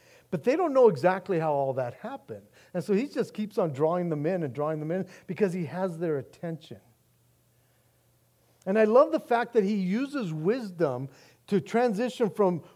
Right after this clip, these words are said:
what happened here to what happened right after. Okay, now I got to Damascus.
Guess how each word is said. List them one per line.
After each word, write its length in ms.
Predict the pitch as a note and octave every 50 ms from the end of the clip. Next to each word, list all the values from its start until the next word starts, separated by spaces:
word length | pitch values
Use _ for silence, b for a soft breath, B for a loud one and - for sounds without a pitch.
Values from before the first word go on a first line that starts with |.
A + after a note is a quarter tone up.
| B -
what 260 | D3 D3+ F#3+ A3+ A3+
happened 440 | A3 A#3+ A#3+ A#3 A#3+ - G3 F#3 E3
here 380 | - - D4+ D4+ B3+ F#3+ F3 -
to 140 | - G3+
what 240 | F#3 E3+ G3 G#3 G3+
happened 420 | E3+ F#3+ G3+ G3 - G#3 F3 C#3+ C#3+
right 200 | F3 F3+ F3+ E3
after. 460 | E3 E3+ E3 D3+ - - - G#2+ - _ _ b b b b b b -
Okay, 220 | F3+ E3 G#3+ G3+
now 260 | F3 F#3 G#3+ A#3+ B3
I 100 | A3+ G3+
got 380 | D#3+ G#3 G3+ G3 - - - -
to 240 | - - C4+ B3+ A3+
Damascus. 1040 | E3+ G3 E3+ E3 F3 F#3 G3+ F#3+ - - - - - - - _ - - - _